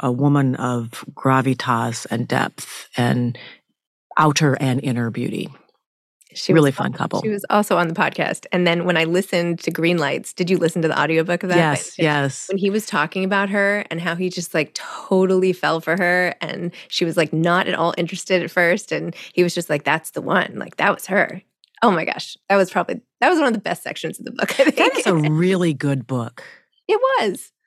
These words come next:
Speaker 2: It
Speaker 1: It was
Speaker 2: was.
Speaker 1: a really good book. It's gonna be on several, under the tree for several people for me. I think it's a great dude book.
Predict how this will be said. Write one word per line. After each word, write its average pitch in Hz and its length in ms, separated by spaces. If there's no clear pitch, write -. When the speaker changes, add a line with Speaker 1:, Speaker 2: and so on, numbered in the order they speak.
Speaker 2:
It 131 140
Speaker 1:
It 208 40
was 214 160
Speaker 2:
was. - 20
Speaker 1:
a 214 80
really 220 480
good 170 160
book. 143 160
It's 170 140
gonna 214 180
be 170 440
on 156 220
several, 160 840
under 170 200
the 165 60
tree 151 240
for 131 160
several 131 300
people 131 320
for - 120
me. 131 200
I 143 100
think 196 220
it's 240 120
a 214 60
great 143 460
dude 135 360
book. 233 360